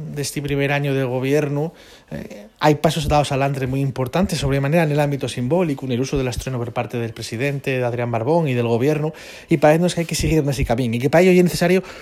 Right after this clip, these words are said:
un plan de normalización lingüística que nos permita ir midiendo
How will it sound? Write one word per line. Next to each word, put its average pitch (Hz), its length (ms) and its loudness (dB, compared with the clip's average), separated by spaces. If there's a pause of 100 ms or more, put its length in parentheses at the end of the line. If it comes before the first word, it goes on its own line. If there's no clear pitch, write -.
(140)
un 156 240 2
plan 160 160 6
de 156 80 2
normalización 131 560 -2
lingüística 160 640 0
que 147 160 -4
nos 127 80 -4
permita 170 400 0
ir 170 160 0
midiendo 196 480 4